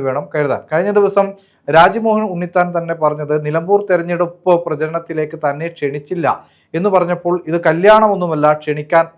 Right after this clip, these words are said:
എന്ന് പറയുന്ന രീതിയിലേക്ക് ശശി തരൂരിനെ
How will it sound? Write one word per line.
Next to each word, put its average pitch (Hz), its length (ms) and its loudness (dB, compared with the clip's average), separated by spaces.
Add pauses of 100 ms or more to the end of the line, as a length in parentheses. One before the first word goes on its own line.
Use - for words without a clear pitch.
(180)
എന്ന് 175 200 -2
പറയുന്ന 156 340 2 (520)
രീതിയിലേക്ക് 185 640 2 (180)
ശശി 151 240 -4 (100)
തരൂരിനെ 160 400 -2